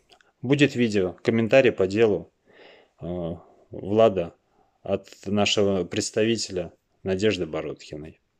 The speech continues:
Спасибо вам большое, кто нас поддерживает. И еще раз хочу сказать, поменьше смотрите YouTube неадекватных блогеров.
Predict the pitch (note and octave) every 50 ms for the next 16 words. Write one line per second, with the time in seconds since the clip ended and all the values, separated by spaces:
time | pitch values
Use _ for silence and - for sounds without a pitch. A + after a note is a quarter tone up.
0 | _ _ _ _ _ _ _ _ _ _ _ _ - _ _ _ _ _ _ _
1 | _ _ _ _ _ _ _ _ _ _ _ _ _ _ _ _ - - - -
2 | B2 B2+ - - C3 G#2+ G#2 G2+ G2 F#2+ G2+ G#2 G2+ - - C#3+ C3 A#2 G#2 F#2
3 | - - G#2+ G2+ G2+ F#2+ - - G#2+ G#2 G#2 A2 C3 B2+ G#2 F#2 F2 F2 D#2+ D#2+
4 | D#2+ C#2+ _ _ _ _ _ _ _ _ _ _ _ _ _ _ _ _ _ _
5 | _ _ _ _ _ _ B2 C3 C3+ - - D#3 C#3 A#2+ G#2 - - - G2 -
6 | - G2+ - - - G#2 G#2 G2 E2+ D#2 - - _ _ _ _ _ _ - B2
7 | C3+ D3+ D#3+ D#3 C#3+ B2 - - - - A2 G#2+ G#2 A#2 A#2 A#2 G2+ - A2 G#2
8 | A2 A2+ - - C#3+ C3 - - A#2+ A2 G#2+ G2+ A#2 - B2+ A#2+ B2 A#2+ - A2+
9 | G#2 F#2+ G2 G2+ A2+ A#2 A2 G#2+ G2 F#2+ F2 D#2+ D2